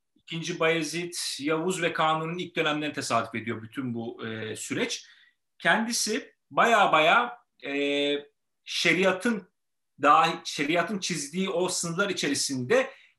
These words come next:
direkt olarak, hani böyle bazen, e, fıkıhta böyle küçük numaralar yapılır. Hani biraz da böyle,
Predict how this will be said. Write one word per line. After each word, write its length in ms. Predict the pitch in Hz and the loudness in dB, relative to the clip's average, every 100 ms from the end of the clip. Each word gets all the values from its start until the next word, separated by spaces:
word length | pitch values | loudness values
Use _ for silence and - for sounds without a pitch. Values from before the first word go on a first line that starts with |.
| _ 123 | _ 2
direkt 320 | 175 240 - | 2 2 0
olarak, 480 | 170 147 214 - - | 2 4 2 0 -6
hani 240 | 117 113 | -4 -2
böyle 280 | 120 123 120 | -2 -2 0
bazen, 460 | 127 131 131 131 127 _ _ _ | 2 2 2 -2 -4 _ _ _
e, 380 | 117 120 120 117 120 120 _ _ _ _ _ _ - | -6 -4 -4 -4 -6 -10 _ _ _ _ _ _ -20
fıkıhta 540 | - 139 160 - 165 156 | -10 -6 -6 -4 -4 -2
böyle 200 | 156 151 | -2 -4
küçük 280 | - 180 | -8 -8
numaralar 400 | 160 151 151 156 | -2 2 4 4
yapılır. 460 | 147 127 117 104 - | 2 0 -6 -10 -12
Hani 300 | 113 117 107 _ _ _ - | -8 -8 -8 _ _ _ -4
biraz 340 | 127 127 - | 0 2 0
da 100 | 131 | -4
böyle, 420 | 131 127 117 - | -2 -2 -4 -8